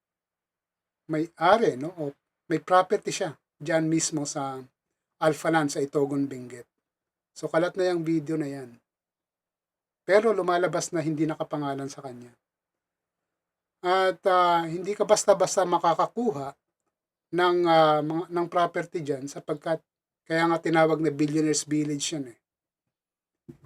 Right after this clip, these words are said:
Hindi ka basta-basta makakakuha dyan ng property kung hindi daang-daang milyon ang nasa kaban mo. Pero wag na yon. Let's say na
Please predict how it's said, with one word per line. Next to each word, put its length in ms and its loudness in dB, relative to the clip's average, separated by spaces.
Hindi 160 -4
ka 160 -4
basta-basta 480 -2
makakakuha 560 2
dyan 240 -2
ng 80 -8
property 560 -6
kung 240 -14
hindi 160 -2
daang-daang 560 0
milyon 320 -2
ang 80 -4
nasa 320 -4
kaban 320 -10
mo. 160 -20
Pero 240 4
wag 160 4
na 80 4
yon. 240 4
Let's 240 10
say 160 12
na 480 12